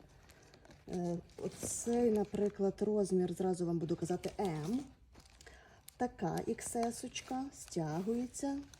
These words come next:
такий гарний колір. І еска в такому самому модельки. Ось така тонша тканинка, як на зараз, можна ходити. Розмір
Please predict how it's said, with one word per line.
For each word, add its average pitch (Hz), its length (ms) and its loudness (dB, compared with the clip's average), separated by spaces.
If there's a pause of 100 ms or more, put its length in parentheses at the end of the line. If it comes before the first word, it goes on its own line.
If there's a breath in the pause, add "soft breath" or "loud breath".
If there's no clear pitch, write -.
такий 190 340 -4
гарний 170 480 0 (100)
колір. 151 600 -2 (3500 soft breath)
І 254 40 6 (300)
еска - 240 -4
в - 120 -4
такому 247 320 0
самому 240 640 0
модельки. 240 540 -2 (640 loud breath)
Ось 240 200 -2
така 202 340 0
тонша 165 500 0
тканинка, 277 560 -2
як 262 140 -4
на 254 140 0
зараз, 196 480 0
можна 247 360 -2
ходити. 226 380 2
Розмір 190 420 4